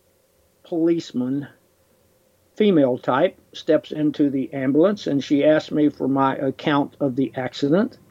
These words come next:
And I told her, and, uh, she said, "A truck pulled in front of you?" And I said, "Yes," turned left across in front of me. And she said, "Well, uh, where is that truck?" And I said, "Well, it's sitting right there in that driveway." And she said,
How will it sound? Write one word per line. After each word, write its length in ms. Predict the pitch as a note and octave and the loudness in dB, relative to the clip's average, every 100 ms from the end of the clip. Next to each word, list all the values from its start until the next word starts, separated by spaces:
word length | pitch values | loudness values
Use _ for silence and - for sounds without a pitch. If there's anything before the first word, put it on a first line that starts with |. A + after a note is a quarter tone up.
| _ _ _ _ _ - | _ _ _ _ _ -2
And 140 | E3 | 0
I 100 | D3 D3 | 2 0
told 400 | - G3 E3 D3 | 2 2 2 0
her, 360 | B2+ D3 E3+ _ - | 0 0 -4 _ -14
and, 400 | D3+ C#3+ C#3+ - _ | -6 -2 0 -2 _
uh, 280 | D3 C#3+ C#3 - _ _ _ _ | -4 0 -2 -4 _ _ _ _
she 220 | - E3+ | 0 2
said, 320 | - D#3+ D3+ - | 4 2 2 2
"A 160 | D3+ | 0
truck 360 | C#3+ - F#3 - | 2 2 0 0
pulled 220 | F#3 F3+ E3+ | -2 0 0
in 120 | D#3+ | -4
front 240 | - D3 | -2 -2
of 100 | F3 | -2
you?" 260 | G3+ A#3 - | -4 -2 -2
And 140 | D#3 | 0
I 140 | C#3+ C#3+ | 0 -2
said, 320 | - C3 B2+ - - | -4 -6 -6 -12 -4
"Yes," 320 | C3 D3+ - | -2 -2 -4
turned 300 | - D3 C3+ C3 | -4 -2 0 2
left 300 | F3 F#3+ - | 2 0 -6
across 440 | - D3+ C#3+ D3 | -4 0 -2 -4
in 180 | D3+ D3+ | -6 -6
front 260 | - D#3 D3 | -4 -2 -2
of 120 | B2+ | -2
me. 240 | B2 D#3+ D#3+ - - - - - - | -4 -4 -8 -20 -20 -20 -20 -16 -2
And 160 | D3+ D3+ | 0 2
she 160 | E3+ | 2
said, 380 | D3+ D#3+ D3 C#3 - | 2 4 2 2 -6
"Well, 500 | - D#3 D#3 D#3 D3 - | -2 2 4 2 0 -2
uh, 100 | D3 | 0
where 260 | D3 F#3+ | 2 2
is 100 | E3 | 2
that 200 | D#3+ C#3+ | 2 -2
truck?" 360 | - B3+ - - | -2 -4 -4 -4
And 120 | D3+ | -4
I 100 | D3 | -4
said, 220 | C#3+ C#3+ | -4 -4
"Well, 160 | D3 D3 | 0 0
it's 120 | D3 | -2
sitting 300 | - A#3 G#3 | 0 0 0
right 260 | E3 D#3 D3+ | -2 -2 -2
there 200 | E3 D#3+ | 0 0
in 80 | D#3 | 0
that 160 | C#3+ C#3+ | -4 0
driveway." 480 | F3 B3 F3+ C3 B2+ | 0 0 -2 -2 -2
And 120 | C3 | -6
she 140 | - | -6
said, 240 | C#3+ C3 | -4 -6